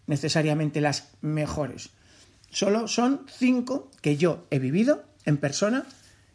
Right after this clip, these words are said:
y que me han impresionado, ¿vale? Cada una por un tema distinto. Y ojo, no solo a mí. Conmigo,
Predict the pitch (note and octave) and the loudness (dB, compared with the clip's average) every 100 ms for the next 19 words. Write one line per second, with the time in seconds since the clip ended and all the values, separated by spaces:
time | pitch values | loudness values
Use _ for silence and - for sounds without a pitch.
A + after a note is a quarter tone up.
0 | _ _ _ - B3 B3 C4 B3+ F#3 F3+ | _ _ _ -2 -2 0 -2 -2 -2 0
1 | G3 A3 - _ _ _ _ _ _ _ | 0 -2 -12 _ _ _ _ _ _ _
2 | _ _ _ _ _ G3 F#3 E3+ E3 D3+ | _ _ _ _ _ -2 -2 -2 -2 -2
3 | C#3+ - - F#3+ C#4 F3 F#3 A3+ D#4 D#4+ | -4 -6 -4 -2 -2 0 2 4 2 0
4 | - F#3+ F#3+ F#3 F#3 F3 D3 - C#3 C3 | -2 0 2 0 0 -2 -2 -4 -8 -8
5 | B2+ - _ _ _ _ _ _ _ - | -14 -20 _ _ _ _ _ _ _ -20
6 | - F#3 - A3 G#3+ - D#3 D3 D3 D3+ | -4 0 2 0 -2 -4 -4 -2 -2 2
7 | B3+ D#3+ - - _ _ _ - _ - | 2 2 -4 -20 _ _ _ -20 _ 0
8 | D#3+ G3 A3+ | 2 4 4